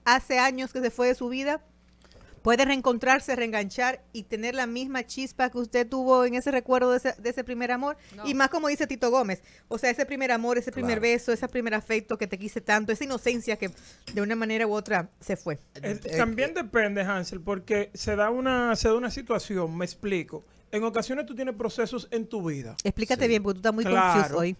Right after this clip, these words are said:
Speaker 1: <laughs>
Speaker 4: Tú,
Speaker 3: Con-, es que eso, eso
Speaker 4: lamentablemente
Speaker 3: atraviesa.
Speaker 4: tú vives en tu casa,
Speaker 3: Ujú.
Speaker 4: tú no trabajas, tú solamente te dan para ir a la universidad y regresar.
Speaker 3: Ajá.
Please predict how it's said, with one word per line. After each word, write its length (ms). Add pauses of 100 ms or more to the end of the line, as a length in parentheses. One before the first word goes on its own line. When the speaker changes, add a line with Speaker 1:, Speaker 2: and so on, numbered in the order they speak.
(200)
Speaker 1:
<laughs> 240
Speaker 4:
Tú, 120
Speaker 3:
Con-, 180 (240)
es 60
que 100
eso, 140
eso 100
Speaker 4:
lamentablemente 920
Speaker 3:
atraviesa. 100
Speaker 4:
tú 140
vives 180
en 60
tu 140
casa, 540
Speaker 3:
Ujú. 160
Speaker 4:
tú 140
no 120
trabajas, 540
tú 160
solamente 640
te 200
dan 240
para 220
ir 80
a 60
la 60
universidad 520
y 60
regresar. 600
Speaker 3:
Ajá. 220